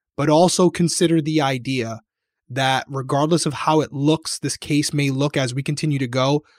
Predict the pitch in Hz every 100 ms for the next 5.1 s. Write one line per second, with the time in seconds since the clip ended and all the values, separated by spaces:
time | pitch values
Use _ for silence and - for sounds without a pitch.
0 | _ _ _ 143 147 156 - 180 - 180
1 | 156 156 147 131 110 - 170 - 135 131
2 | 113 - 151 131 131 139 139 - 139 131
3 | 151 160 160 156 156 131 131 123 123 123
4 | 127 131 143 135 135 139 156 151 135 117
5 | 113